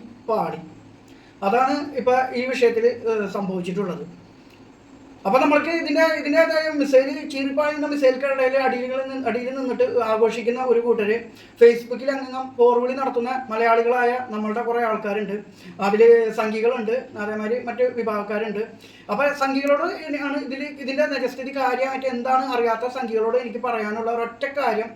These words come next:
എന്നുള്ളത് എന്താണെന്ന് വെച്ചാല് ഇന്ത്യ ആയിട്ട് ഇസ്രായേലിനെക്കാട്ടും, ഏ, വ-, ഏ, പഴക്കമേറിയ ബന്ധമാണ് ഇറാനായിട്ടുള്ളത്. അതുകൊണ്ടാണ്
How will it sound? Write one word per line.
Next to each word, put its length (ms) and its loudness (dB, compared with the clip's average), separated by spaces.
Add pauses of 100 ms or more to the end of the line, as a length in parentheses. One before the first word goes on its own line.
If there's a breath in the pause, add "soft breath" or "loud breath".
(120)
എന്നുള്ളത് 340 -2
എന്താണെന്ന് 260 -6
വെച്ചാല് 300 -8 (720 loud breath)
ഇന്ത്യ 300 4
ആയിട്ട് 260 4 (120)
ഇസ്രായേലിനെക്കാട്ടും, 640 -4 (200)
ഏ, 20 -2 (160)
വ-, 180 -6 (120)
ഏ, 40 -4 (380)
പഴക്കമേറിയ 600 -2 (120)
ബന്ധമാണ് 500 -2 (280)
ഇറാനായിട്ടുള്ളത്. 720 -2 (460 loud breath)
അതുകൊണ്ടാണ് 520 4